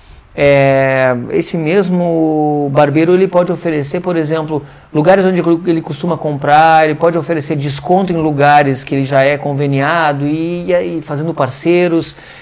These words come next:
Então, é, são infinitas possibilidades que o infoprodutor, que a pessoa que produz produ-, é,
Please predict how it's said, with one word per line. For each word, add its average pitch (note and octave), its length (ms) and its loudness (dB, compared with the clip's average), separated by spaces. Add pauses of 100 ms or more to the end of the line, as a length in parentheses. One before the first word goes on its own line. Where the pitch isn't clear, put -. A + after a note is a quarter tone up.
(100)
Então, A3+ 320 2
é, G3 400 -4
são A3+ 180 -2
infinitas A3+ 460 2
possibilidades F3 640 0
que - 140 -6
o A#3 140 -2
infoprodutor, F3 760 -2
que D#3 100 -4
a C#3 40 -4
pessoa C#3+ 320 -4
que E3+ 100 -8
produz C#3 340 0
produ-, C#3+ 460 -4
é, A#2+ 380 -2